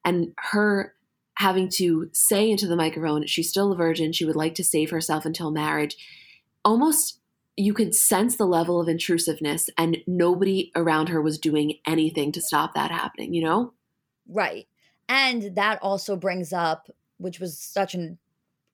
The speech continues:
Speaker 2: like, crucial part of Britney's life and a crucial part of the documentary, was her relationship with Justin Timberlake and the end of that relationship.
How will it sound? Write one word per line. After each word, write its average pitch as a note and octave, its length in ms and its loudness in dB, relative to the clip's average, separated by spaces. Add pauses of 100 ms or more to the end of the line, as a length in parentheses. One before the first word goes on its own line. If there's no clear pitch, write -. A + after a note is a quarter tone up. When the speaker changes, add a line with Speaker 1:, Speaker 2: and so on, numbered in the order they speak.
(180)
Speaker 2:
like, F3+ 160 -6
crucial F#3+ 400 -4
part F3+ 400 0
of E3+ 280 0
Britney's E3+ 420 -2
life G3 340 0
and E3+ 140 -4
a D#3+ 40 -2
crucial E3+ 280 -6
part D#3 160 -4
of D3+ 100 -4
the D#3 60 -6
documentary, F3 500 -2
was D#3+ 220 -2
her F3+ 120 -4
relationship E3 540 -4
with E3+ 80 -6
Justin D3+ 320 -10
Timberlake - 580 -8
and E3 140 -4
the D#3 200 -4
end F#3+ 200 0
of C#3+ 120 0
that A2 180 -8
relationship. - 580 -14